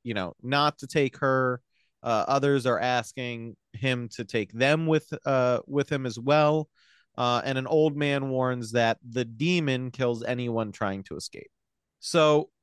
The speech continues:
as they leave, Top Hat Man starts placing mannequin parts on the blue hair girl who is left behind. Cage stops briefly to talk to Rat Man,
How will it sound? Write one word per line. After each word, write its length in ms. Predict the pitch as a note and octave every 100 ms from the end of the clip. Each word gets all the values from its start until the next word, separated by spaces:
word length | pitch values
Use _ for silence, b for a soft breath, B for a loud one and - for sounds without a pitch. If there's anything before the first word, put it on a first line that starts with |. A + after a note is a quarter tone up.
| _ -
as 220 | D#3+ E3
they 160 | F3 E3+
leave, 380 | C#3+ C#3+ C#3
Top 300 | - B2+ B2 C#3
Hat 200 | B2 C3
Man 240 | C3 B2+
starts 380 | - B2 A#2 -
placing 460 | - A#2+ - A#2+
mannequin 420 | A2+ A2+ A2+ B2 A#2
parts 380 | B2 A#2 A2+ A#2+
on 200 | A2+ A2
the 280 | A2+ G#2 G2
blue 180 | A#2+ C3
hair 180 | C3 C#3+
girl 380 | C3+ D3+ D3+ D3+ _
who 80 | A2+
is 120 | A2
left 180 | A#2 - -
behind. 460 | G#2 B2 D3+ F3+ - _ _ C3
Cage 300 | - D#3+ D3+
stops 400 | - D#3 C3 -
briefly 540 | C3 C3 C3+ - C3+ B2
to 200 | - A#2+
talk 320 | - A#2+ -
to 160 | - A2+
Rat 340 | B2 E3+ -
Man, 320 | A#2+ A2+ C#3